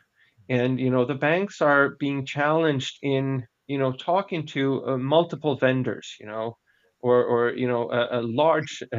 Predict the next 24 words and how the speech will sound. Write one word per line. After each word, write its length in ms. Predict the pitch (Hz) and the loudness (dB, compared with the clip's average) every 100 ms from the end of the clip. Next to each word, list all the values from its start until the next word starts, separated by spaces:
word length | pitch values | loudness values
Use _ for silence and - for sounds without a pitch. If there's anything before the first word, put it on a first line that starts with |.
| 135 | -4
<laughs> 260 | 131 147 123 | -2 -4 -2
amount 520 | 151 131 131 123 127 127 | 0 2 4 2 0 -4
of 160 | 110 | -2
vendors 560 | 120 120 117 120 120 - - | -2 -2 -4 -4 -6 -8 -12
to 80 | |
try 260 | 123 135 123 | -2 0 0
to 80 | 117 | -2
solve 400 | - 123 123 113 | -2 2 4 2
all 220 | 117 117 | -2 -4
the, 160 | 120 120 - | -6 -6 -4
all 260 | 120 117 | -2 -2
of 120 | 117 | -4
their 160 | 117 113 | -6 -6
regulatory 720 | 110 120 117 110 - 120 117 | -4 -4 -6 -8 -10 -10 -10
problems. 640 | 113 110 107 104 - - _ _ _ _ _ _ _ _ | -6 -6 -6 -12 -18 -20 _ _ _ _ _ _ _ _
So 260 | - 131 | 0 2
what 300 | 131 123 139 | 2 2 4
I 160 | 143 196 | 4 2
think 280 | 202 165 139 | 0 -8 -8
is 160 | 127 | -12
gonna 220 | - 127 123 | -6 -4 -2
be 180 | 127 | -2
interesting 680 | 120 120 123 117 - 123 117 120 | -4 -6 -8 -10 -8 -8 -8 -10
is, 640 | 120 120 120 117 - | -8 -6 -8 -12 -20